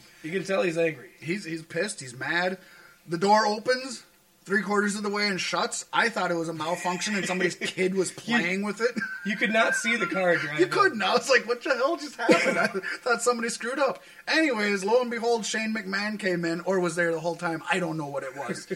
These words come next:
Speaker 1: <laughs>
Speaker 2: Who knows? So anyways,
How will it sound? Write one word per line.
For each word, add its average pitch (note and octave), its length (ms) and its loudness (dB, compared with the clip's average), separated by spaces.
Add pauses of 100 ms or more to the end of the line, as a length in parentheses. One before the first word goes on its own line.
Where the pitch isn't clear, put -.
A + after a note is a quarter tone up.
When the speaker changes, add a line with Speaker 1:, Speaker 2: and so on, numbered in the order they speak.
(160)
Speaker 1:
<laughs> G3+ 200 -10
Speaker 2:
Who B3 220 -6
knows? C#3+ 420 -2 (1080)
So - 60 0
anyways, G3+ 300 4